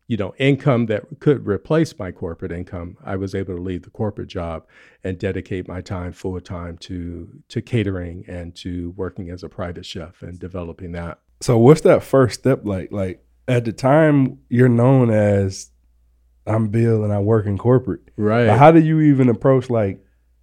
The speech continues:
Speaker 2: you know, how do you even get to the point that you have a catering job? Like, you know,
Speaker 1: Right.
Speaker 2: like, how does that happen?
Speaker 1: Yeah, you know what I would do is that I first started, uh, one of my first big catering jobs was a grand opening for a Mercedes-Benz dealer.
Speaker 2: Okay.
Speaker 1: And you can't get too much higher than that.
Speaker 2: Right,
Speaker 1: That was,
Speaker 2: right.
Speaker 1: like, my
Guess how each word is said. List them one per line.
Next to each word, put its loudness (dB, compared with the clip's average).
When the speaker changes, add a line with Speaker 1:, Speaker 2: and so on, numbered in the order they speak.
Speaker 2:
you 0
know, 2
how 4
do 2
you 0
even 2
get 2
to 2
the 0
point 2
that -4
you -2
have 2
a -6
catering 2
job? -8
Like, -8
you 0
know, 4
Speaker 1:
Right. 0
Speaker 2:
like, -2
how -2
does -6
that -4
happen? -8
Speaker 1:
Yeah, 4
you 2
know 4
what 6
I 6
would 2
do 2
is -2
that -2
I -8
first 0
started, 0
uh, -2
one -2
of 0
my -2
first 0
big -2
catering -4
jobs -10
was -8
a -8
grand -6
opening -8
for -10
a -10
Mercedes-Benz -10
dealer. -16
Speaker 2:
Okay. -10
Speaker 1:
And -12
you -8
can't -8
get -12
too -8
much -10
higher -8
than -12
that. -6
Speaker 2:
Right, -2
Speaker 1:
That -2
was, -4
Speaker 2:
right. -12
Speaker 1:
like, -20
my -14